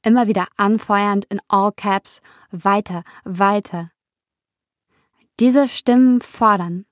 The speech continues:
verhören, sie singen, dichten, bieten Kekse an. Und vor allem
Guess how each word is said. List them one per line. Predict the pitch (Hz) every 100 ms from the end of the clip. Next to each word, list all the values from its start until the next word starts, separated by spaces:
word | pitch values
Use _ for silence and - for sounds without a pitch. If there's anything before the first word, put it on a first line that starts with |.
| _
verhören, | _ 202 175 220 220 196 180 185 - _ - -
sie | - 196
singen, | 190 214 240 254 - _ _ -
dichten, | 220 214 - 233 247 - - - _ _
bieten | - 240 214 196 -
Kekse | 226 208 - -
an. | 180 180 208 _ _ _ _ _ _ _ _
Und | 196 196
vor | 185
allem | 175 180 196